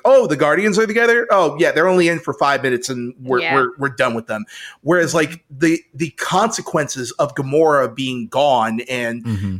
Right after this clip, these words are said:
Speaker 1: being this new person, I mean, it's, I mean, just, just,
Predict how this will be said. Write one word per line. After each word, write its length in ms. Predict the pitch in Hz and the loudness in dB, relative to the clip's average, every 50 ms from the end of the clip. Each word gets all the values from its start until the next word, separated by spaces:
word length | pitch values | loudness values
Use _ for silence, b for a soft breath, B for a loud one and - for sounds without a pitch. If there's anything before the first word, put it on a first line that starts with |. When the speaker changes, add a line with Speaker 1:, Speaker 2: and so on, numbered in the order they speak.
| - - | -10 -6
Speaker 1:
being 260 | - 160 160 160 151 | -2 -2 0 0 0
this 200 | 143 - - - | -2 -2 -2 -2
new 220 | 156 151 156 160 151 | -2 -2 -2 -2 -4
person, 600 | - - - 147 147 139 - 135 123 113 117 131 | -6 -2 0 0 0 0 0 -2 -2 -4 -4 -2
I 80 | - 143 | -2 -2
mean, 240 | 147 147 147 147 147 - | -2 -2 -4 -4 -6 -2
it's, 340 | - 160 156 156 - - - b b b b b b b b b b _ | -2 -2 -2 -2 -6 -10 -10 b b b b b b b b b b _
I 40 | - 208 | -2 -2
mean, 180 | 220 214 214 | -2 -2 -2
just, 280 | 165 220 214 - - - | 0 0 0 0 0 0
just, 400 | 220 - - - - - 185 | 0 -2 -2 -2 -6 -12 -18